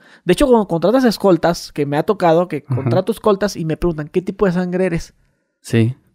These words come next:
Speaker 1: Yo,
Speaker 2: Por si
Speaker 1: "Ah,
Speaker 2: cualquier, a-,
Speaker 1: ya,
Speaker 2: hasta
Speaker 1: pues, ya,
Speaker 2: un
Speaker 1: ya
Speaker 2: choque
Speaker 1: uno,
Speaker 2: de
Speaker 1: a uno
Speaker 2: carro.
Speaker 1: entiende", dice, "Tú, si trae una escolta, esta ma-, ay, escolta.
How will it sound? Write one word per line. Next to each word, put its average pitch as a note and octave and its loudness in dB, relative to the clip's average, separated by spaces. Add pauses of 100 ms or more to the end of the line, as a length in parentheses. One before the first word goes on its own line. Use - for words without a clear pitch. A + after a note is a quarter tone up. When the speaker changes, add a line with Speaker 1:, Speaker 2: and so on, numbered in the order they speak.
(100)
Speaker 1:
Yo, - -4
Speaker 2:
Por A2+ 2
si A2+ 0
Speaker 1:
"Ah, G#2+ -2
Speaker 2:
cualquier, B2 2
a-, A#2+ 2
Speaker 1:
ya, A2 -4
Speaker 2:
hasta B2+ -2
Speaker 1:
pues, D3+ 4
ya, D#3 6
Speaker 2:
un D#3 4
Speaker 1:
ya D#3 6
Speaker 2:
choque D#3+ 8
Speaker 1:
uno, E3+ 4
Speaker 2:
de A#2+ 6
Speaker 1:
a D#3 6
uno E3 6
Speaker 2:
carro. E3 6
Speaker 1:
entiende", F#3+ 4
dice, D#3+ 2
"Tú, D3 -6
si D3 -6
trae D3+ 4
una F3 2
escolta, F3 2
esta D#3+ 0
ma-, D3+ -4
ay, D#3+ -20
escolta. - -18